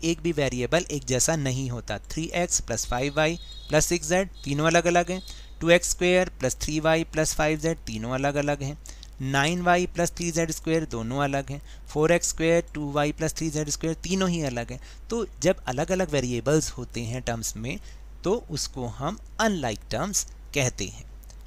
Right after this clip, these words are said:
Now question number two। Vikas gave rupees fifty-one as a gift to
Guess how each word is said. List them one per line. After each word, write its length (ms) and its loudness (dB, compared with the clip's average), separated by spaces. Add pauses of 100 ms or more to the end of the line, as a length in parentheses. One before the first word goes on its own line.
(180)
Now 280 4 (100)
question 320 -2
number 260 0 (100)
two। 100 -6 (1400)
Vikas 540 6
gave 340 0 (340)
rupees 440 0
fifty-one 600 0
as 200 4
a 60 4 (160)
gift 300 0 (340)
to 100 -2